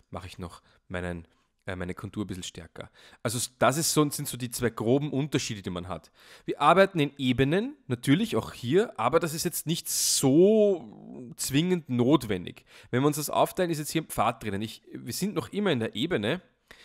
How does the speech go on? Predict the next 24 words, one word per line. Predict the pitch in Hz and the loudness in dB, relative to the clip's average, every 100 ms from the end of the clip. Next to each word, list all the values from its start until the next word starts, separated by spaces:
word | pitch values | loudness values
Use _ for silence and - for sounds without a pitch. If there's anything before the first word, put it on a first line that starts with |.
| - - _ _ | -20 -20 _ _
äh, | 139 | 2
und | 135 135 - 135 135 139 - | 4 4 2 0 0 0 -6
ich | 135 - - | -10 -12 -8
mache | 131 127 | 0 0
jetzt | 151 - | 0 -4
noch, | 139 135 135 123 - - | 0 2 2 -2 -12 -6
äh, | 127 123 | -4 -4
was | 123 | -8
ich, | - | -10
etwas | 120 - | -12 -6
Abgerundes | 123 - 156 143 151 | -6 -4 -6 -4 -4
dazu, | - - - 196 185 _ _ _ _ _ | -8 -8 -6 -6 -8 _ _ _ _ _
äh, | 127 | -10
dazu | 143 123 180 208 - - _ _ | -8 -8 -8 -8 -14 -20 _ _
und | 131 131 131 131 - - | 0 2 2 -2 -10 -8
drehe | 117 | -6
jetzt | 127 - | -6 -6
hier | 120 | -6
die | |
Farben | 113 113 117 | 2 2 2
auch | 110 | -2
noch | 104 - | -6 -8
um. | 117 147 170 _ _ _ _ - | -6 -4 -6 _ _ _ _ -4
Und | 127 | -4